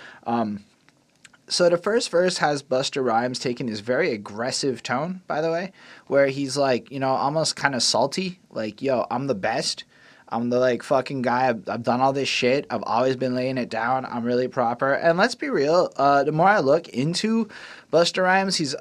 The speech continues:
way more impressive and should be in that goat talk way more than he should be. I just think that Young Money stint really ruined his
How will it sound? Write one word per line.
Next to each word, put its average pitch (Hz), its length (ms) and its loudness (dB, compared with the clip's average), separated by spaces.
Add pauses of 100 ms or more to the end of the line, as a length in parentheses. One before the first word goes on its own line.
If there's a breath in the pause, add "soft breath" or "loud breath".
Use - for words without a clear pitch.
way 175 260 -2
more 262 200 4
impressive 160 760 2
and 135 400 -6
should 294 320 -2
be 240 220 0
in 214 100 0
that 175 280 2
goat 151 280 2
talk 160 320 4
way 127 260 0
more 147 280 -2
than 143 100 -6
he 131 80 -4
should 127 320 -2
be. 135 220 -2
I 127 120 -2
just 160 220 -6
think 277 180 -6
that 156 220 0
Young 147 300 2
Money 135 280 0
stint 123 440 -4
really 160 480 0
ruined 135 500 0
his 110 180 -2